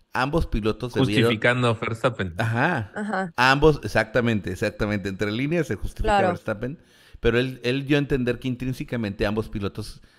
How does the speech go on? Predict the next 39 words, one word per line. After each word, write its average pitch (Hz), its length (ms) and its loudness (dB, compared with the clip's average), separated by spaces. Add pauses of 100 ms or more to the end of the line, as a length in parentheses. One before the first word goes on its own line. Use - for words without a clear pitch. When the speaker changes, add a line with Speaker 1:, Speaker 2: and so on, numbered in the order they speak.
(140)
Speaker 1:
debieron 104 360 2
de 104 60 4
haber 95 200 4
buscado 90 560 0
esa 87 160 -6
vuelta 90 360 -4
Speaker 3:
Y 240 140 0
Speaker 1:
rápida, 214 200 4
y 262 80 2
Speaker 3:
Checo - 20 -2
Speaker 1:
Checo 254 260 8
Speaker 3:
le - 20 4
Speaker 1:
no 117 100 6
lo 127 120 10
Speaker 3:
di-, - 20 8
Speaker 1:
hizo. 233 280 6
Speaker 3:
dice 254 60 4
la 240 140 8
otra 247 240 4
cosa, 269 340 0
di-, 226 260 -6
dice 226 340 -4
que 233 80 2
a 214 40 4
mí 233 120 -2
me 254 100 0
dijeron 220 280 -2
que 196 100 -4
ya 190 120 4
la 190 120 4
tenía, 180 420 -4
¿no? 120 100 2
Speaker 1:
"Yo 139 100 6
confío 139 380 2
en 123 80 2
mi 120 80 2
equipo", 110 400 0
dice, 82 280 -8
¿no? 185 200 -10